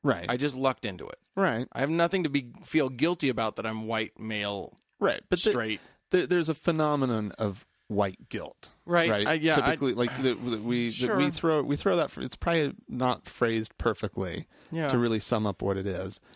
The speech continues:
Speaker 1: But th-, this idea that, that happens in this country a lot of times when, when you've faced your privilege.
Speaker 2: Right.
Speaker 1: And the emotions that you then go through after that.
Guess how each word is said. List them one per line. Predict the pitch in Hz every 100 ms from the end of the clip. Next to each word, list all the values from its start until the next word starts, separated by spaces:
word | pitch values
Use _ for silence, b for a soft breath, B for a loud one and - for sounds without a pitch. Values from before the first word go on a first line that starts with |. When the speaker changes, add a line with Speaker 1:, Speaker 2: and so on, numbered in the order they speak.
| b b b
Speaker 1:
But | - 127 139
th-, | 135
this | 139 139 -
idea | 131 123 - 127 117 117
that, | 127 120 _ _ _ _ _ -
that | 123
happens | 135 110 117 107 104
in | 156
this | 311
country | - 104 92 - 92
a |
lot | 98 92
of | 95
times | 95 92 107 -
when, | 117 113 117 - b b b b _ _ _ _ -
when | 143 147 160
you've | 151 143 - -
faced | - 165 170 - -
your | 127
privilege. | - 120 95 - - -
Speaker 2:
Right. | - 120 92 -
Speaker 1:
And | 127 123 123
the | 123
emotions | 120 127 135 - 113
that | 110 -
you |
then | 107 104
go | 98 101
through | 101 - 98 95 -
after | - 87 - -
that. | 80 -